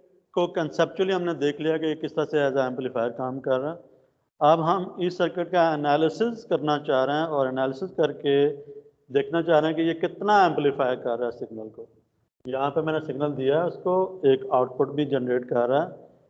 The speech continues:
तो output और input में, output और input में कितना जो है वो change है,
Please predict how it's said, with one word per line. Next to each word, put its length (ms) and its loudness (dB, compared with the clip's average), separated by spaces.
तो 280 -10
output 840 2
और 300 2
input 420 -2
में, 460 -6
output 440 0
और 400 -2
input 420 0
में 380 -2
कितना 760 0
जो 120 0
है 120 4
वो 500 2
change 320 -2
है, 280 -2